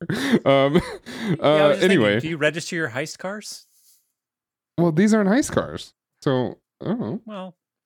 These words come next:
Speaker 2: well, we actually jumped over something that we did not get a screenshot of, and it's fine. I should have requested it. At the very beginning of this minute, uh, Brian breaks a window to come in to the building.
Speaker 1: Oh, right.
Speaker 2: And that dude breaking the window is not Paul Walker.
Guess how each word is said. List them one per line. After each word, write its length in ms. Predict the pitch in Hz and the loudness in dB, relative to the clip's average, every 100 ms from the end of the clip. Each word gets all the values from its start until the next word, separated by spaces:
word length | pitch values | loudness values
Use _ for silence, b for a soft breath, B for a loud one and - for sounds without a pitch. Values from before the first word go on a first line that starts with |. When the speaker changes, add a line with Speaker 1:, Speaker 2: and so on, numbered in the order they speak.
| _ B B B B | _ B B B B
Speaker 2:
well, 200 | 202 269 - - 277 165 _ _ 220 | -4 -4 -8 -20 -18 -18 _ _ -6
we 60 | |
actually 220 | 262 - | -4 -4
jumped 260 | 208 190 160 | -2 -2 -2
over 180 | 180 151 | -2 -2
something 380 | 147 143 147 135 | -6 -6 -6 -6
that 160 | 147 | -6
we 120 | 151 | -8
did 120 | 147 165 | -6 -4
not 160 | 147 | -4
get 100 | 156 | -4
a 40 | 147 | -6
screenshot 720 | 123 - - 147 131 139 123 | -8 -14 -12 -10 -8 -6 -6
of, 120 | 123 | -6
and 80 | 135 | -8
it's 140 | 139 | -10
fine. 260 | - 123 123 | -8 -6 -8
I 60 | |
should 160 | 123 143 | -10 -10
have 60 | 131 | -10
requested 400 | 131 127 - 120 | -8 -8 -8 -12
it. 160 | 120 - b b b b b | -12 -14 b b b b b
At 160 | - 165 | -2 -2
the 80 | 156 | -2
very 160 | 220 | -4
beginning 240 | 254 240 220 | -4 -6 -6
of 60 | |
this 160 | 180 165 | -8 -6
minute, 340 | 156 135 135 _ _ _ _ _ _ _ | -6 -6 -8 _ _ _ _ _ _ _
uh, 380 | 254 151 143 135 | -4 0 0 -2
Brian 500 | 120 - 165 196 202 | -6 -4 -4 -4 -8
breaks 340 | 143 160 151 - | -6 -6 -6 -8
a 60 | |
window 380 | 127 131 117 110 | -10 -8 -8 -8
to 80 | - | -10
come 240 | - 123 | -10 -8
in 300 | 120 117 117 _ | -10 -12 -18 _
to 100 | - | -14
the 80 | 117 | -10
building. 400 | 110 113 104 101 147 | -8 -8 -8 -6 -2
Speaker 1:
Oh, 560 | 160 180 170 123 95 _ - | 2 2 2 0 -2 _ -2
right. 240 | 98 85 - _ | 0 0 -6 _
Speaker 2:
And 480 | 190 175 175 160 127 | -2 0 0 -4 -4
that 180 | 170 202 | -4 -2
dude 180 | 226 196 | -6 -4
breaking 300 | 220 208 202 | -4 -4 -8
the 60 | |
window 340 | 190 196 196 190 | -8 -8 -6 -6
is 240 | 165 147 | -6 -6
not 220 | 131 139 139 | -4 -6 -4
Paul 180 | 131 | -6
Walker. 380 | 120 113 123 101 | -6 -8 -12 -18